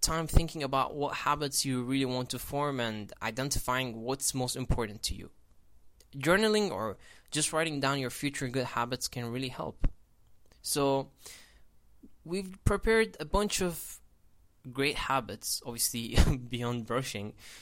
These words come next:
to help you to be, hel-, to help you be more successful, happier, and less stressed. So, you know, try applying some of these good habits to your daily life as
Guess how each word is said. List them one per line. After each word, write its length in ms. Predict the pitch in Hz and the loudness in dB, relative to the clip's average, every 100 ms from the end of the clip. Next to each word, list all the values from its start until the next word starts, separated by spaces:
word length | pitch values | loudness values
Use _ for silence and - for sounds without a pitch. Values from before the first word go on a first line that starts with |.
| - - | -12 -4
to 360 | 135 127 127 - | 0 0 -2 -2
help 280 | - 202 | -2 0
you 80 | 214 | -2
to 140 | - 147 | -2 -4
be, 300 | 151 151 - | -6 -6 -4
hel-, 240 | - - 165 - | -4 -4 -6 -6
to 120 | 143 | -2
help 220 | 175 208 | -2 0
you 80 | 165 | -2
be 180 | 147 151 | -2 0
more 320 | 143 147 139 | 0 0 0
successful, 760 | - - - 131 - 131 147 - - - - | -2 0 0 0 -2 -4 -8 -12 -20 -20 -6
happier, 600 | - 120 123 117 131 - - - - - - | -2 6 6 6 -6 -10 -20 -20 -20 -20 -8
and 260 | 117 110 107 | -6 -6 -6
less 220 | 101 - | -2 0
stressed. 500 | - 101 - - - - _ - - - - - _ _ - - - - - - | 0 -2 -4 -6 -10 -18 _ -20 -20 -20 -20 -20 _ _ -20 -20 -16 -16 -16 -4
So, 520 | - 180 185 175 - - - | 0 2 2 2 -4 -16 -12
you 100 | 170 | -6
know, 180 | 170 160 | -4 -6
try 300 | - - 285 | -4 0 2
applying 380 | 320 - 220 220 | 0 2 4 6
some 180 | - 208 | 4 2
of 140 | 196 | 0
these 380 | 185 196 175 - - _ - - 147 | 0 0 0 -2 -8 _ -20 -18 -4
good 180 | 151 160 | -2 0
habits 520 | - 156 147 131 - | 2 2 2 2 0
to 80 | 127 | -2
your 80 | |
daily 300 | 117 120 123 | -2 -2 -2
life 320 | 107 95 131 113 | -4 -6 -6 -6
as 260 | 107 104 | -6 -10